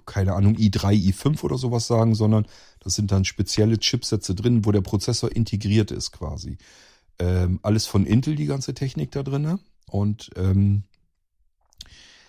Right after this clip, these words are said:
das ist ein Celeron oder ein Pentium, das weiß ich nicht mehr genau. Ich meine eher, eher Celeron. Also die J-Prozessoren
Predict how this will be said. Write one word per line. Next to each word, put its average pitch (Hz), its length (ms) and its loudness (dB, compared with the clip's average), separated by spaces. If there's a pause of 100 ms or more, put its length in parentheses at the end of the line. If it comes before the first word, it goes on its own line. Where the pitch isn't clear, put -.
(160)
das 104 180 0
ist - 480 0
ein 110 760 2 (1500)
Celeron 143 680 0
oder 110 200 -6
ein 117 140 -4
Pentium, 85 580 -6
das - 220 -12
weiß 92 180 -4
ich 87 80 -10
nicht 92 100 -2
mehr 82 80 -8
genau. 82 120 -8
Ich - 120 -8
meine 113 280 0
eher, 104 500 -4
eher 98 280 -2
Celeron. 82 560 -4
Also 82 140 -6
die 87 120 -2
J-Prozessoren 98 840 -2